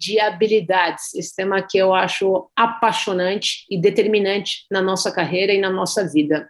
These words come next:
Eu vou dividir algumas habilidades que são fundamentais. A primeira delas, óbvio, é sobre a comunicação, sobre no que diz respeito à língua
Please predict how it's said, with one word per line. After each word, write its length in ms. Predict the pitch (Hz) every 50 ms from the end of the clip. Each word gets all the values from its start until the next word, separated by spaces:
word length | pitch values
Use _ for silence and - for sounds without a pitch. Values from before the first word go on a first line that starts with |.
| _ -
Eu 140 | 175 165
vou 260 | 147 - - 165 180 180
dividir 340 | 170 190 175 190 170 170
algumas 400 | 202 185 175 165 214 226 214 175
habilidades 460 | 202 180 175 185 175 170 180 180 180 -
que 80 | -
são 160 | - - 175
fundamentais. 760 | 170 170 185 170 175 170 165 156 147 151 147 147 139 135 - - _ _ _ _ _
A 80 | - 196
primeira 320 | - 214 220 220 226 226
delas, 380 | 196 214 233 254 254 202 165 214
óbvio, 500 | 220 247 233 202 214 254 269 262 - - _ _ _ _ -
é 80 | 214
sobre 240 | 208 - 247 233 233
a 80 | 233 233
comunicação, 800 | 240 233 240 240 240 240 277 285 285 - - 190 165 160 - _ -
sobre 560 | - - - 180 170 190 202 208 185 - -
no 140 | - 196 202
que 80 | 170 220
diz 180 | 175 190 202 -
respeito 440 | 220 190 196 - - 196 175 185 -
à 60 | 190
língua 640 | 180 175 170 175 202 226 247 240 302 330 349 339 -